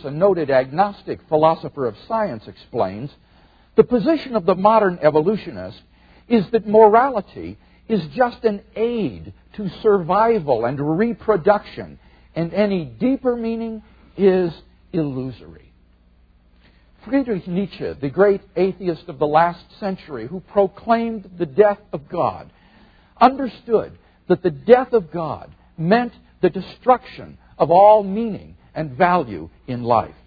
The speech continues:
I think that Friedrich Nietzsche was right. But we've got to be very careful here.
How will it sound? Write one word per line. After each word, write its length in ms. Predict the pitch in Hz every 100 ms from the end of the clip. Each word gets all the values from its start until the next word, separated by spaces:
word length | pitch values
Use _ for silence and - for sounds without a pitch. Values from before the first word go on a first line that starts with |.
| _ _ _ _ _ _ _ -
I 160 | 190 247
think 380 | - 127 117 _ _ -
that 120 | 143 -
Friedrich 560 | 208 165 180 175 -
Nietzsche 460 | 156 156 - 147 135 _ _
was 200 | 127 113
right. 320 | 113 98 87 _ _ _ _ _ _ _ _ - _ _ -
But 100 | 175
we've 160 | 190 147
got 240 | 240 -
to 80 | 262
be 140 | 240
very 200 | 208 196
careful 520 | 190 - 202 190 120
here. 260 | 104 90 50